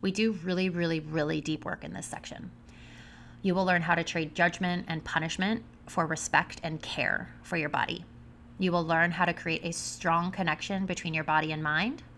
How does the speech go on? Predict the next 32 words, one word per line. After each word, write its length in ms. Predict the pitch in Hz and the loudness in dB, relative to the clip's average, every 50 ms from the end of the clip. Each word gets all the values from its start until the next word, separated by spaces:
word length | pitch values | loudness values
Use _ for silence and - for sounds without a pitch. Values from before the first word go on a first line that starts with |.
| - | -4
or 100 | - 175 | -2 -2
develop 400 | 165 - 151 160 156 156 147 139 | 0 0 0 2 2 2 2 0
what 100 | - 151 | 0 -2
I 60 | 151 147 | -2 -2
call 200 | - - 151 151 | -2 -2 -2 0
body 300 | - 156 147 151 143 143 | 0 0 0 0 -2 -4
wisdom, 540 | 151 135 147 147 - - 208 220 269 339 - - - - - - - - - - - - - - | -4 -6 -6 -2 0 2 2 2 2 -2 -8 -14 -20 -20 -18 -18 -18 -18 -18 -18 -18 -18 -6 0
and 240 | - 202 208 202 190 | 2 4 4 4 4
a 60 | 175 | 2
positive, 640 | 170 - - - 180 170 170 - 196 208 202 202 196 | 0 0 2 4 6 6 6 4 0 -2 -2 -2 -2
healthful 420 | - - 170 165 - - 175 170 160 | 0 0 0 0 0 -2 -2 -2 0
relationship 680 | 165 156 147 151 147 147 - 156 151 - - 156 - | -2 -2 -2 -4 -4 -4 -6 -6 -6 -6 -6 -6 -6
with 160 | 156 151 - | -6 -8 -6
movement. 480 | 160 147 151 143 147 - - - - - - - - - - - - - - - - - - - - - - - - - - - - - | -6 -6 -6 -6 -6 -8 -8 -10 -10 -12 -14 -18 -20 -20 -20 -20 -20 -20 -20 -20 -20 -20 -20 -18 -18 -20 -18 -18 -18 -20 -18 -18 -6 -2
And 120 | - 180 165 | 0 0 2
get 180 | 180 175 - | 2 0 2
ready, 360 | - 151 147 - - 82 - - - - | 2 0 0 0 -2 -6 -10 -12 -10 -8
because 260 | - 185 190 175 160 - | -2 2 4 4 4 2
you're 80 | 160 | 0
gonna 160 | 156 160 160 | -2 -2 0
have 180 | 156 156 160 147 - | 2 2 2 2 0
a 100 | 160 165 | 0 0
radical 680 | 165 160 160 160 160 160 156 160 165 160 165 - 160 160 | 0 0 0 2 4 8 8 10 8 8 6 2 -4 -6
shift 560 | 156 - - - - - - - - - - - - - - - - - - - | -6 -6 -4 0 0 0 0 -4 -10 -16 -16 -18 -16 -16 -16 -16 -16 -4 -2 0
about 320 | 170 151 147 147 139 - | 4 6 6 6 6 8
bodies, 640 | - 180 170 170 170 165 165 165 170 170 - - - - - - 160 | 8 10 10 10 8 6 2 -2 -4 -4 -8 -12 -16 -18 -14 -8 -4
weight, 380 | 160 151 151 131 - - - - - - | -4 -2 -2 -4 -6 -10 -16 -16 -12 -8
and 380 | - 156 147 143 147 143 156 - - - - - - - - - | -4 -2 -2 -2 -2 -4 -6 -10 -14 -16 -18 -20 -20 -20 -14 -8
yourself 440 | - 143 139 - 196 180 180 170 165 - | -6 -6 2 6 6 6 6 6 4 0
and 100 | 156 - | 0 0
other 200 | 156 165 156 - | 0 -2 -2 -4
people. 420 | - - 165 - - - - | -4 -6 -6 -4 -4 -6 -6